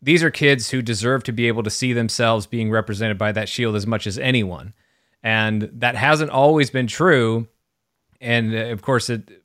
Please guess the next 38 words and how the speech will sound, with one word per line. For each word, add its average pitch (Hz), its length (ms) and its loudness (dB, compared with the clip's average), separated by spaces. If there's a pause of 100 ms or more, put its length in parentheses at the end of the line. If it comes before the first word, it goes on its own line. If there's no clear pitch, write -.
(180)
and, 117 300 -4
but 120 140 2
it 110 80 0
needs 135 360 2
to 117 80 -2
be. 101 380 -4
And 113 140 -6
Sam 131 360 0
is 113 120 -6
the 117 80 -4
one 113 280 -2
who 107 120 -6
can 113 120 -4
actually 113 340 -4
m-, 107 140 -2
help 123 340 -2
make 113 360 -6
that 104 340 -2
part 123 240 2
of 98 100 -2
it. 92 180 -8 (440)
And 110 300 0
those 117 160 2
kids 117 240 -4
deserve 113 360 0
to 113 60 -4
see 131 180 -2
themselves 120 600 2
not 120 180 2
just - 340 -6
being 123 200 0
represented 113 400 0
by 107 100 0
the 101 80 -4
shield, 143 300 0
but 110 100 -6
see 135 220 2
themselves 120 640 2